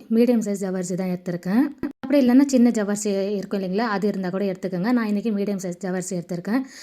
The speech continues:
அதே மாதிரி ரெண்டு டேபிள் ஸ்பூன் அளவுக்கு சேமியா, வறுத்த சேமியா தான் கிடைக்கும் இல்லைங்களா, அதுதான் வந்து எடுத்திருக்கேன்.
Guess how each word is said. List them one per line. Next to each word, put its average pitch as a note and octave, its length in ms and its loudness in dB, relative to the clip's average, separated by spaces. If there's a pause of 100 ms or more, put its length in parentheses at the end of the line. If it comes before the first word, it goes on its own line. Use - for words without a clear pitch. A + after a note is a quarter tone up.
(200)
அதே C#4+ 200 6
மாதிரி B3+ 260 4
ரெண்டு A3 240 0
டேபிள் G#3 220 -2
ஸ்பூன் F#3+ 220 -4
அளவுக்கு F#3+ 360 0 (240)
சேமியா, G3+ 360 0 (120)
வறுத்த G#3 380 0
சேமியா G3 280 -2
தான் G3+ 200 -6
கிடைக்கும் F#3+ 260 -4
இல்லைங்களா, F#3+ 260 -4 (100)
அதுதான் G3+ 300 0
வந்து F3+ 200 -2
எடுத்திருக்கேன். F3 520 -2